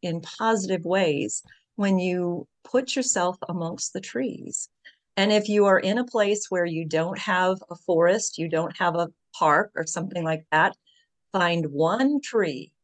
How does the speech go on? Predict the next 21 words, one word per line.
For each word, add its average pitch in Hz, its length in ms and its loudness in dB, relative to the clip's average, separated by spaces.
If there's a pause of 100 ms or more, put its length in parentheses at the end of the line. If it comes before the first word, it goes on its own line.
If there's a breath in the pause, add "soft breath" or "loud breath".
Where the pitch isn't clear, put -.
(560)
and 156 200 -10
have 202 220 0
a 247 60 2
seat 220 340 -2
under 160 300 -2
it - 240 -6 (120)
and 160 180 -6
just - 640 -4
sit 233 200 0 (120)
there 160 460 -4 (440)
and 165 520 0 (340)
observe 180 920 2
and 160 120 -2
listen 220 840 -4 (460)
and 175 360 -2 (100)
let 185 360 -2
it 277 140 -4
speak 208 360 -4
to - 140 -8
your 165 100 -4
body. 156 540 -10